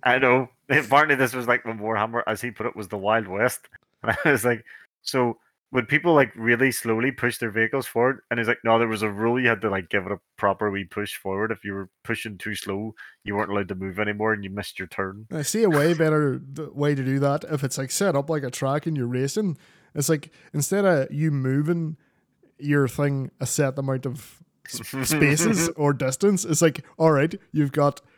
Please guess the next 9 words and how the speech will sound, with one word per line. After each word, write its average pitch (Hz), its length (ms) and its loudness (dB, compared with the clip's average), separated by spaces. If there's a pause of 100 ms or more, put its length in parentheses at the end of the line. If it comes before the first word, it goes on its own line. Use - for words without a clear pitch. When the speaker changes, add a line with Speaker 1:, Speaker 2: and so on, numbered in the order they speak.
(140)
Speaker 2:
five 151 340 4
seconds, 156 560 0
<laughs> - 0 -
move 185 260 6
as 175 160 4
far 160 200 2
as 165 120 2
you 165 80 -2
can." 196 400 0